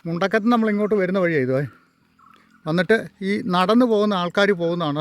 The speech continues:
ഇതാ ഇതിലെ, അതിലെ മുഴുവൻ നല്ല എങ്ങനെയുള്ളത് നോക്കി, ലൈറ്റൊക്കെ സെറ്റ് ചെയ്തിട്ടിരിക്കുന്നത്. ഇതിലേ നടന്ന് അവർ ശബരിമലയ്ക്ക് പോകുമായിരുന്നു. ഇത് ഈ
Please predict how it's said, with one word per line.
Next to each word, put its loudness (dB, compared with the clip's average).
ഇതാ 0
ഇതിലെ, -2
അതിലെ 2
മുഴുവൻ 2
നല്ല 0
എങ്ങനെയുള്ളത് 0
നോക്കി, -6
ലൈറ്റൊക്കെ -4
സെറ്റ് -6
ചെയ്തിട്ടിരിക്കുന്നത്. -8
ഇതിലേ 0
നടന്ന് -2
അവർ -2
ശബരിമലയ്ക്ക് -2
പോകുമായിരുന്നു. -2
ഇത് -8
ഈ -8